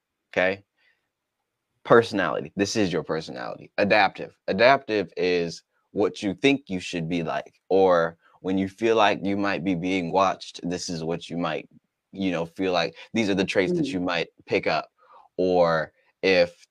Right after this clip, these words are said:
Speaker 1: things are highly intense or stressful, you might default to these other ones. So that's the gray area on the side here. So the gray bars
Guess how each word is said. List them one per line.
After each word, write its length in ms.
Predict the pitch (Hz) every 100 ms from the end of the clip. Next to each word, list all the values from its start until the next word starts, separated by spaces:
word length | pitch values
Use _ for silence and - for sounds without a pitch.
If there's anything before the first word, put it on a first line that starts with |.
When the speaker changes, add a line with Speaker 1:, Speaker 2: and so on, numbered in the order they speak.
| -
Speaker 1:
things 320 | 117 110 90
are 320 | 82 78 85
highly 640 | - - 90 104 101 95 82
intense 540 | 90 87 107 95 -
or 120 | 95
stressful, 720 | 85 - - 107 98 - 71 - -
you 160 | 95
might 240 | 98 87 76
default 420 | 85 - 87 85
to 80 | 85
these 220 | 87 85
other 260 | 82 85 60
ones. 220 | - -
So 140 | 85
that's 220 | 90 101 -
the 80 |
gray 420 | 95 90 104 104 -
area 420 | 92 85 85 78
on 160 | 78 78
the 80 | 80
side 320 | - 82 80
here. 240 | 82 80 - _ _
So 120 | - 82
the 60 | 82
gray 200 | 104 113
bars 440 | 113 110 104 98